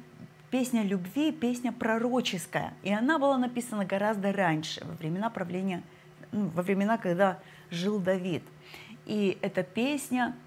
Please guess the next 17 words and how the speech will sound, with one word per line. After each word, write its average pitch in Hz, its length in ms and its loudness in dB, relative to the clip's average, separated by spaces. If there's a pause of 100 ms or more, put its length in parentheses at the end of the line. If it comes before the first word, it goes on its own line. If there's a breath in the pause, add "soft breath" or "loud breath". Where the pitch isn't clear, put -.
(140)
помещена 185 640 0
в 254 120 -10
сорок 285 320 0
четвертом 208 680 -2
псалме. 151 580 0 (480)
Сорок - 220 -4
четвертый 202 500 -6
псалом. 180 680 -2 (540 loud breath)
И - 40 0
вы 247 80 4
знаете, 311 460 0 (1080)
читая 254 400 6
этот 226 380 2
псалом, 220 680 4 (320)
сегодня 196 320 0
мы 202 140 2
его 175 260 0